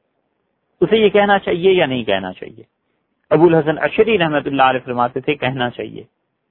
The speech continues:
اس نے پوچھا، "تم مسلمان ہو؟" اس نے کہا، "ہاں۔" انشاءاللہ، یعنی اگر اللہ نے چاہا۔ میں تو فی الحال سے ہی عقیدے پہ ہوں،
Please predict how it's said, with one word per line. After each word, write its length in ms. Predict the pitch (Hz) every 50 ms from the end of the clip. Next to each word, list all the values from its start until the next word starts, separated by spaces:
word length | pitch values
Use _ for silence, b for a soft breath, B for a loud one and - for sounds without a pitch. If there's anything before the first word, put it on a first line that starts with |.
| _ _ _ _ _ _ _ _ _ -
اس 120 | 151 -
نے 60 | 143
پوچھا، 240 | 131 135 156 - 196
"تم 180 | 190 - 175 165
مسلمان 540 | 156 - - 139 123 117 123 143 165 180
ہو؟" 100 | 190 185
اس 60 | 147 - -
نے 60 | 143
کہا، 160 | 127 139 135 131 123
"ہاں۔" 300 | 120 120 127 135 143 160 170 _ _ _ _ _ _ _ _ _ _ _ _ _ _ _ _ -
انشاءاللہ، 680 | 151 160 156 - 156 135 131 127 131 135 139 147 160
یعنی 400 | 160 131 131 131 139 156 180 190 - -
اگر 260 | - 160 165 208 - -
اللہ 320 | - 135 131 127 123 120 117
نے 120 | 113 113
چاہا۔ 320 | - - 107 98 95 95 - _ _ _ _ _ _ _ _ _ _ _ _ _ _ _ _ _ _ _ _ _ _ _ _ _ _ _ _ -
میں 100 | 143 151
تو 120 | 160 190 180
فی 120 | - 196
الحال 260 | 180 180 180 175 175 170 -
سے 60 | 190
ہی 140 | 180 175 170
عقیدے 380 | 151 - 165 160 151 180 190
پہ 140 | 175 - 139
ہوں، 140 | 117 101 90